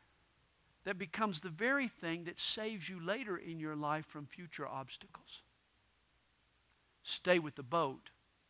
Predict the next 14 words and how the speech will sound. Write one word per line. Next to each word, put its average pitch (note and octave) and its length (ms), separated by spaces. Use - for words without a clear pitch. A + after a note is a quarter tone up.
and C3 120
God D#3+ 240
will D#3 100
supply D#3+ 400
you D#3+ 120
what D#3 220
you C#3 100
need C#3+ 440
to C3+ 60
be C#3 140
successful D3 640
in C3+ 80
the C3 60
future. - 420